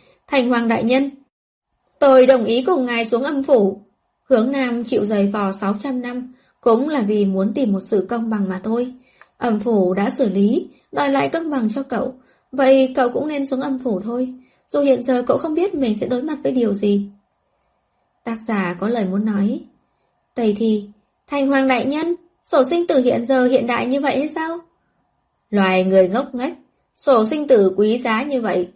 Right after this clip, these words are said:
sao có thể tùy tiện mở ra được? Đây là sách điện tử.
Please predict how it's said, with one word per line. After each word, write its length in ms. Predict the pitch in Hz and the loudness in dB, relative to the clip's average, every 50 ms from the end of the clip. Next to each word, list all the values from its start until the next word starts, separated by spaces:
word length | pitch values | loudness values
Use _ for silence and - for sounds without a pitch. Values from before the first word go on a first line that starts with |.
| _ _ _ _ | _ _ _ _
sao 200 | - - 226 220 220 | -8 -4 -4 -2 -2
có 80 | 254 | -2
thể 300 | 269 262 226 196 185 180 180 | -2 -2 0 0 0 0 2
tùy 140 | 196 190 185 185 | 2 2 2 2
tiện 220 | - - - 190 | 2 0 0 0
mở 160 | 185 180 190 | -2 -2 -2
ra 180 | 180 208 214 220 | -4 -4 -4 -2
được? 260 | 196 185 190 196 196 - _ _ _ _ _ _ _ - | -2 -2 -2 -4 -6 -10 _ _ _ _ _ _ _ -6
Đây 280 | 202 190 185 185 185 | -2 0 0 0 0
là 100 | 180 185 | 0 -2
sách 220 | - - 262 285 - | -4 -4 -6 -2 0
điện 220 | 220 196 180 180 | 0 0 2 2
tử. 440 | - 196 185 - - 208 240 - - | 2 0 0 2 2 0 0 -2 -4